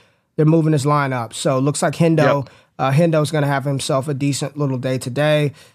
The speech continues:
Speaker 1: Um, yeah, it should be fun though, man. Should be a good, damn good game, man. I'm excited for it.
Speaker 2: Yeah, no, it'll be a, it'll be a really good game in L A.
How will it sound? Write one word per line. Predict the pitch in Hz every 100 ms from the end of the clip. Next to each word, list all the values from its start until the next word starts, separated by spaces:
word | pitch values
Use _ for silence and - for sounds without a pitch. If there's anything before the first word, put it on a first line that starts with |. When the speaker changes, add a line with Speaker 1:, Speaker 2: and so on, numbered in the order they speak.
| _ -
Speaker 1:
Um, | 143 143 165 -
yeah, | 302
it | 240
should | - 349
be | 320
fun | - 233 320
though, | 151 139
man. | 156 185
Should | 233 - 254
be | 247
a |
good, | 160 220 160
damn | 202 233
good | 214 180
game, | 190 220 139
man. | 131 156
I'm | 165
excited | 170 - 214 196
for | - 123 113
it. | - _ _ _ - - - _ -
Speaker 2:
Yeah, | 160 143 135
no, | 160 151
it'll | 180
be | 233
a, | 190
it'll | 226 269
be |
a | 220
really | 180 165
good | 139
game | 135 127
in | 170
L | 190 180 170
A. | 180